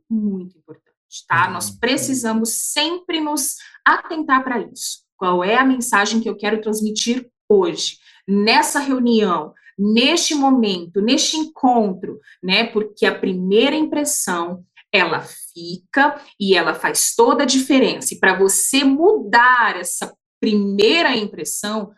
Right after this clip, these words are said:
Speaker 1: você pode levar muito tempo ou até mesmo nem conseguir mudar, tá?
Speaker 2: Eu, eu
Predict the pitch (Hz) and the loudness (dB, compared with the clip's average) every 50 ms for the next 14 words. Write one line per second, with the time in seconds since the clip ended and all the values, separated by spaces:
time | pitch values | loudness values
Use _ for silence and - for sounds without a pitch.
0 | _ _ - 180 175 - 170 - 180 175 170 170 170 175 175 175 180 156 - - | _ _ -8 -6 -6 -6 -8 -8 -8 -8 -8 -6 -6 -6 -6 -4 -6 -6 -6 -4
1 | - 185 185 190 190 220 240 269 302 302 262 262 - 214 214 - _ 175 170 170 | -4 -2 0 0 2 2 4 4 4 2 0 -2 -6 -10 -14 -10 _ -6 -6 -4
2 | 180 196 - - 233 220 - - - 254 240 240 254 285 330 359 427 440 - - | -4 -6 -6 -6 -10 -10 -10 -4 2 4 4 6 6 6 4 4 2 2 -2 -2
3 | - 254 254 262 - 294 262 254 233 214 220 220 226 226 233 226 220 226 262 262 | 2 2 2 2 0 -2 0 2 2 2 2 2 0 0 2 2 0 0 -2 -2
4 | 269 269 - - 269 226 247 262 254 262 285 233 170 151 - - _ _ _ _ | -4 -4 -4 -6 -8 -10 -8 -6 -6 -6 -6 -6 -6 -8 -8 -10 _ _ _ _
5 | - 185 180 120 117 113 127 | 0 2 2 2 0 -4 -8